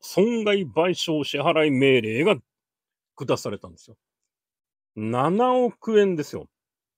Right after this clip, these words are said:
すごくないですか？三十年前の話ですよ。さらに本人は全然身に覚えがないって言ってるんですよ。知らないと、本当に。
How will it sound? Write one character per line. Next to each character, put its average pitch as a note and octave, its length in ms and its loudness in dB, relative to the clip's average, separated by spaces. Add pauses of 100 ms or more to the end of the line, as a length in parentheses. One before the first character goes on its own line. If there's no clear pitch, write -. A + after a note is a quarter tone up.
(480)
す - 320 -10 (100)
ご D#3+ 160 4
く D#4+ 80 -4
な A#3 140 -2
い - 20 -4
で D#3 80 -6
す - 60 -16
か？ G2 240 -6 (840)
三 B3 640 -4
十 C#4 280 -4
年 A#3+ 340 -2
前 G#3+ 160 2
の E3 80 -2
話 A#2 320 -4
で F#2+ 60 -10
す - 120 -18
よ。 D#2+ 140 -16 (960)
さ - 180 0
ら F3+ 100 0
に D#3+ 100 -2
本 A#3 340 -2
人 C3+ 240 -4
は B2+ 320 -2 (260)
全 C4 380 -6
然 G#3+ 280 0
身 D#3+ 80 2
に G3+ 120 0
覚 G#3+ 340 2
え - 20 2
が B2 100 0
な B2+ 140 2
い F3 40 2
っ F3 60 -2
て - 80 -20
言 F#2+ 60 -12
っ - 40 -20
て - 60 -20
る F#2+ 80 -20
ん - 20 -20
で - 20 -20
す - 100 -20
よ。 - 120 -16 (580)
知 - 340 -6
ら G#3+ 140 4
な A#3+ 160 4
い F3 100 2
と、 - 120 -8
本 A#2 260 -4
当 A2 160 -6
に。 F#2+ 160 -8